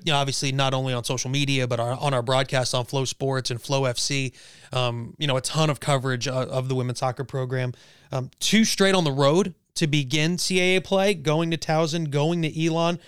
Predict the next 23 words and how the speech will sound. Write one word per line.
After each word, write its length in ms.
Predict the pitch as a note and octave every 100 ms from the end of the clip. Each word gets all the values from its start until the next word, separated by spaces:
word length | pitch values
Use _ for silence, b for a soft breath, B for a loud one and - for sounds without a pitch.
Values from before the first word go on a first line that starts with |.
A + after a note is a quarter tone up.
| B B B
but 160 | D#3
then 120 | E3+
after 280 | E3+ E3 D#3+
that, 280 | C#3 D3+ -
three 340 | - D#3+ E3 F3+
straight 480 | - E3+ E3+ D#3+
matches 400 | D#3 D#3 D3+ D3
at 80 | C#3+
home. 400 | - D#3+ D#3+ E3 - _ _ C#3
Um, 320 | C#3 C3 B2+
selfishly, 560 | - F#3 F3+ - F3 E3 -
uh, 140 | E3 -
we're 260 | D#3 D#3+
all 140 | D#3 E3
circling, 680 | D#3+ D#3+ D#3 D#3+ D#3 C#3+
uh, 240 | C#3+ B2+ B2
you 80 | C#3+
know, 100 | B2+
the, 240 | A#2+ C#3 C#3+ B2+
the 60 | C3
next 380 | C3 D3 -
home 260 | - D#3 D#3+
one, 320 | D#3 E3 F#3